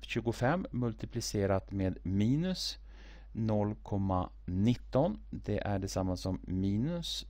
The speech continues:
fyra komma sjuttiofem e upphöjt till minus noll komma nitton t.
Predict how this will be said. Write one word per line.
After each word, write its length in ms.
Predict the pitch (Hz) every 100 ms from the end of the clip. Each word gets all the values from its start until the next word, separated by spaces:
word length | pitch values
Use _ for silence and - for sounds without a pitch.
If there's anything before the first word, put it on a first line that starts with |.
| -
fyra 680 | - - 104 98 95 90 - -
komma 440 | 95 90 87 - -
sjuttiofem 1400 | - - - 87 - - 92 87 - - - - 98 143 208 - - - - - -
e 280 | 156 151 151 -
upphöjt 360 | 143 - 131 -
till 120 | 123
minus 520 | 123 107 107 107 -
noll 240 | 104 98
komma 500 | 98 - 95 92 90 -
nitton 800 | - 87 92 92 - - 82 - - -
t. 260 | - 135